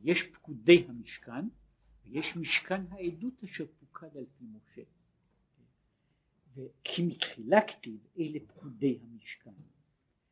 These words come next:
שהוא עניין ייחוד וו, הוא בחינה שנקרא פקודי המשכן,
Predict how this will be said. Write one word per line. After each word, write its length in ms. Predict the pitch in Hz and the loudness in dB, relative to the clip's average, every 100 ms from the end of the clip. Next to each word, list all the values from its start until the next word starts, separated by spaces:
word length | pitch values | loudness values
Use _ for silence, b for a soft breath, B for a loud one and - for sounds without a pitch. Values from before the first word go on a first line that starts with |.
| _ | _
שהוא 280 | - 151 165 | -6 -2 -2
עניין 600 | 190 180 147 131 120 123 107 | -2 -2 -2 -2 -4 -12 -14
ייחוד 380 | 117 - 156 120 | -14 -14 -18 -16
וו, 720 | 104 110 - _ - 185 - _ _ _ _ _ _ _ _ - | -12 -12 -12 _ -16 -16 -16 _ _ _ _ _ _ _ _ -2
הוא 160 | 180 | 6
בחינה 640 | 180 185 - 156 139 139 143 - | 10 10 8 -8 -6 -6 -6 -8
שנקרא 640 | - 147 151 - 139 135 135 - | -6 -6 -8 -12 -14 -14 -18 -16
פקודי 560 | 135 - 135 143 147 | -16 -16 -4 0 2
המשכן, 560 | 135 127 - - - | 0 -6 -12 -14 -18